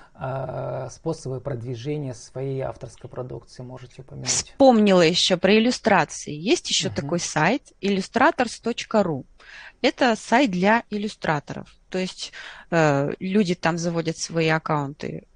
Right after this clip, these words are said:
Speaker 2: иллюстраторов, а есть, э, клиенты,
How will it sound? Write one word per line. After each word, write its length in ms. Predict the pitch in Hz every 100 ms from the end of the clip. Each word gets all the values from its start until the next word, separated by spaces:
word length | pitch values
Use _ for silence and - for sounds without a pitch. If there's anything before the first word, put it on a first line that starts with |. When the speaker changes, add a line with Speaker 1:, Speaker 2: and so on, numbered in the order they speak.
| -
Speaker 2:
иллюстраторов, 720 | 160 156 - 214 - 359 320 -
а 60 |
есть, 380 | 185 269 - - - - 277
э, 360 | 165 170 160 156 -
клиенты, 680 | 254 294 185 151 - 156